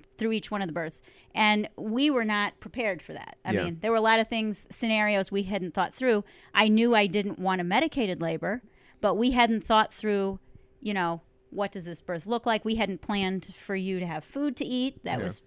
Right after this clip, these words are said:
Speaker 1: part of the reason you got sick.
Speaker 2: You gotta
Speaker 1: Yeah.
Speaker 2: stay, it's, it's like running the marathon. You gotta keep eating those gels and stay, keep your sugars. And
Speaker 1: Yeah.
Speaker 2: I was crashing.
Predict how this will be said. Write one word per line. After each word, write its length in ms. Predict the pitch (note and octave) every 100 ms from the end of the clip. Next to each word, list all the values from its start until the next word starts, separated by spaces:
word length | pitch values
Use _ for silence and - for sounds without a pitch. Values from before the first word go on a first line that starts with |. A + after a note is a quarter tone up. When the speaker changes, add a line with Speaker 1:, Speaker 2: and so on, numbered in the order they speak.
| _ -
Speaker 1:
part 160 | G3
of 40 | F3+
the 60 |
reason 220 | F#3 F3+ F3
you 60 |
got 160 | E3+ -
sick. 260 | - - - -
Speaker 2:
You 80 | G#2+
gotta 140 | G#2
Speaker 1:
Yeah. 40 | F#2+
Speaker 2:
stay, 300 | A#2 A2 G#2
it's, 260 | - - G2
it's 180 | G#2
like 220 | A2 G2 G#2
running 180 | G#2
the 60 | A2
marathon. 320 | B2 B2 G#2+
You 60 | F#2+
gotta 180 | G2 F2+
keep 260 | - G#2
eating 180 | G2+ G2
those 180 | F#2+ G2
gels 400 | - G#2 G2+ G#2
and 140 | F#2 -
stay, 360 | - F#2+ F2+ -
keep 160 | F#2 -
your 60 |
sugars. 600 | - A2+ G#2 G#2 G2+ G#2
And 160 | G#2+ -
Speaker 1:
Yeah. 240 | F3 E3 D3+ - _ _ _
Speaker 2:
I 40 | G#2
was 100 | -
crashing. 680 | - G#2 G2+ - G2+ F#2+